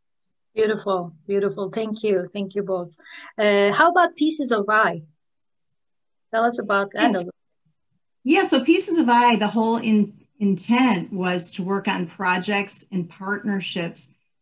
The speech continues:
Speaker 2: with, um, with purpose. So,
Speaker 1: Mm-hmm.
Speaker 2: um, the empowerment and the power of we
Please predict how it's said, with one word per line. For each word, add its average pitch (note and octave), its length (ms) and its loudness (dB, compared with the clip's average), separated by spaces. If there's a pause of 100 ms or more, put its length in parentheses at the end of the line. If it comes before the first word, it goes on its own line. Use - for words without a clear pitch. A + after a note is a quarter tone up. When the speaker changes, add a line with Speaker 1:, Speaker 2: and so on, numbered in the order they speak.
Speaker 2:
with, F3 420 -4
um, E3 400 -4
with F3 160 -2
purpose. - 640 -6 (120)
So, E3+ 600 -2 (720)
Speaker 1:
Mm-hmm. - 20 0 (100)
Speaker 2:
um, D#3 460 -2 (340)
the F#3+ 200 -4 (580)
empowerment G3 880 2
and G3 80 0
the F3 60 0
power F#3+ 360 -2
of D#3+ 140 -2
we E3 680 0